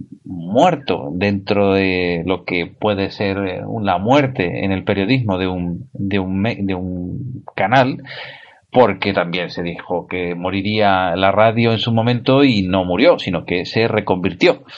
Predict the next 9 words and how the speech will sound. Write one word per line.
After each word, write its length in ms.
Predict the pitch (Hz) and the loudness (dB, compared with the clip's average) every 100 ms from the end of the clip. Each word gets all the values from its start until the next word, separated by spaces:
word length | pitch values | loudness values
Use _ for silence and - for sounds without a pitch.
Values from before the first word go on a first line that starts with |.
| - - - - _ - | -18 -16 -16 -18 _ -4
Y 140 | 113 | 2
otros 280 | 120 101 80 | 2 2 -2
medios, 600 | 98 90 120 160 - - _ | 0 2 2 0 -4 -8 _
otros 600 | - 127 87 78 57 50 - - - | -10 -2 0 0 -4 -8 -14 -14 -6
soportes 640 | 107 - 123 - 117 98 | -4 2 2 2 -2 -2
en 160 | 101 98 | 0 -2
los 100 | - | -2
que 520 | 110 98 92 90 - | -2 0 0 -4 -8
se, 800 | - - 95 87 85 82 80 | -10 -6 -4 -2 -4 -6 -8